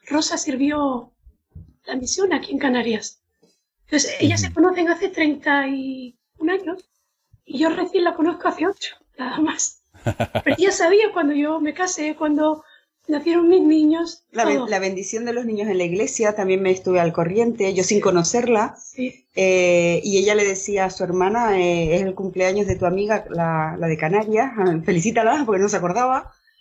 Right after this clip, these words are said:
Speaker 3: Pero
Speaker 2: <laughs>
Speaker 3: sí, ha sido una historia m-, increíble,
Speaker 1: Claro,
Speaker 3: increíble.
Speaker 1: sí.
Speaker 3: Pero que esta mujer me cuenta a mí que su niña de once años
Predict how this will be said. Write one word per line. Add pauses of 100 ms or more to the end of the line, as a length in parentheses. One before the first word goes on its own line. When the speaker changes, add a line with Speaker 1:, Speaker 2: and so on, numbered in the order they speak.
(680)
Speaker 3:
Pero
Speaker 2:
<laughs>
Speaker 3:
sí,
ha
sido
una
historia
m-,
increíble,
Speaker 1:
Claro,
Speaker 3:
increíble.
Speaker 1:
sí. (220)
Speaker 3:
Pero
que
esta
mujer
me
cuenta
a
mí (360)
que
su
niña
de
once
años